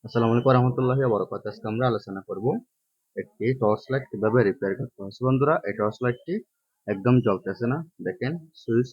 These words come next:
on off করলেও কিন্তু কিচ্ছু হচ্ছে না। তো যার কারণে এই টর্চটি আমরা ব্যবহার করতে পারতেছি না।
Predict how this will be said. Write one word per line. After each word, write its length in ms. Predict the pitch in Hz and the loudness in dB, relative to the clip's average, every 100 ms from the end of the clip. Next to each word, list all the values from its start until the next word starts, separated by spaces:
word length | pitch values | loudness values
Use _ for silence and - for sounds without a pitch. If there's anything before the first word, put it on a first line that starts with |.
| - | -4
on 140 | 104 | -2
off 140 | 101 - | -2 -4
করলেও 340 | - 95 101 127 | -4 0 2 2
কিন্তু 300 | 131 127 127 | 2 -2 -2
কিচ্ছু 300 | - - - 117 | -8 -14 -8 -4
হচ্ছে 320 | 117 - 123 | -4 -4 -4
না। 120 | 123 214 _ _ _ _ _ - | -2 -2 _ _ _ _ _ -2
তো 60 | 156 135 | 0 4
যার 180 | 123 117 | 4 4
কারণে 280 | 120 120 156 | 2 2 4
এই 100 | 123 | 2
টর্চটি 440 | 113 110 - - 123 | 2 0 -2 -4 0
আমরা 240 | 104 101 101 | 2 2 2
ব্যবহার 320 | 95 98 110 | 2 2 0
করতে 240 | - 117 - | -2 -8 -10
পারতেছি 380 | 127 127 127 | -10 -8 -4
না। 100 | 143 | -2